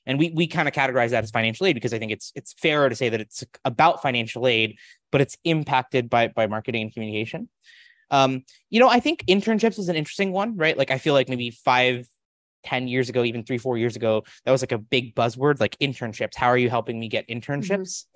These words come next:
Speaker 1: Um, there's some cyclicality to that. I think job prospects in general, a lot of times that was wrapped up with major and program, but the specific valence of internships, I think, has,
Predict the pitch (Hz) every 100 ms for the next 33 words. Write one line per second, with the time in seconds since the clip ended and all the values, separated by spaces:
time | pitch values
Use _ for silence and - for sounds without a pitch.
0 | - _ _ _ 123 117 117 135 143 135
1 | 180 151 143 139 170 185 214 233 247 139
2 | 139 123 - _ _ _ _ _ 127 165
3 | 165 165 170 151 - 156 151 - - 135
4 | 131 180 185 170 156 160 160 151 123 117
5 | 120 127 - 120 127 110 113 113 110 -
6 | 113 120 147 180 202 139 127 - - -
7 | _ - 135 - - 156 - - 190 196
8 | 180 131 131 135 127 123 110 139 143 139
9 | 127 - 113 - 120 113 - 110 -